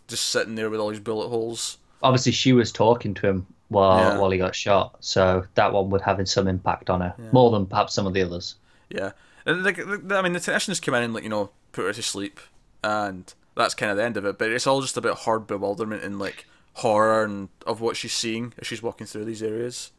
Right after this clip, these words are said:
Speaker 2: Do you know what I found interesting, though?
Speaker 1: Hmm.
Speaker 2: They had to physically inject her to put her to sleep. It wasn't like they could just say a command.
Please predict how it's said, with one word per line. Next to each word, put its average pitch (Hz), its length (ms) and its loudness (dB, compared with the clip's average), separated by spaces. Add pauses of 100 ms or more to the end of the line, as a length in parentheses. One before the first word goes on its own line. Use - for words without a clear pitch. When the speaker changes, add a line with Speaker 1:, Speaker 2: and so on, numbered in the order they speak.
Speaker 2:
Do 185 80 -4
you - 40 -8
know - 40 -8
what - 100 -6
I 175 40 -4
found 170 280 4
interesting, 98 600 0
though? 85 120 -6
Speaker 1:
Hmm. 113 180 -10 (520)
Speaker 2:
They 139 100 4
had 180 200 2
to 151 60 6
physically 151 560 2
inject 110 480 2
her 92 200 -4
to - 80 -12
put - 200 -6
her - 80 -2
to - 120 -8
sleep. - 560 0
It 104 180 0
wasn't 131 380 4
like 107 320 2
they 110 100 0
could 113 160 -4
just - 220 -2
say 101 160 6
a 95 80 -4
command. 101 540 -2